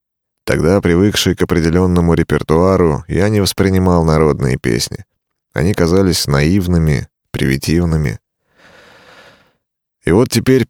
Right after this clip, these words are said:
песня приобрела как бы другое значение. Задушевное и мастерское исполнение разбудило во мне предков.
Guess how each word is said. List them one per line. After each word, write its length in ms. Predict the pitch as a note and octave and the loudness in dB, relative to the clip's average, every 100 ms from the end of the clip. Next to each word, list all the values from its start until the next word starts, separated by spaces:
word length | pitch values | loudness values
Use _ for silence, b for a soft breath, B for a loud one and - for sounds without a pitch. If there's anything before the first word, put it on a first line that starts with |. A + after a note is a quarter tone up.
| - | 0
песня 420 | B2+ G#2 G#2 G2 | 0 2 0 2
приобрела 500 | G2 F#2+ G2 G2+ G#2 | 2 4 4 4 2
как 240 | - G2+ | 0 0
бы 100 | E2+ | 0
другое 440 | F2+ F#2 F#2+ F#2+ E2+ | 2 2 2 2 2
значение. 800 | E2 D#2+ - E2 A#1+ A1+ - - _ _ _ - | 0 -2 0 -2 -2 -6 -12 -18 _ _ _ -8
Задушевное 960 | C#2+ C#2+ D2 - G2 G2 F2 E2 D2+ | -4 -2 -2 2 2 2 2 2 2
и 60 | C#2+ | 0
мастерское 680 | D#2+ E2 - D2+ - E2+ | 0 0 0 -4 -2 -2
исполнение 680 | D2+ - D#2 E2+ G2 F#2 F2 | -2 -2 0 2 0 2 2
разбудило 520 | F2 D#2+ E2 F2+ G#2+ | 0 0 0 2 2
во 160 | F#2+ F#2 | 2 2
мне 200 | F#2 F#2 | 0 0
предков. 680 | F#2+ F#2+ F2 - G#2+ - - | 2 2 0 -4 -10 -12 -20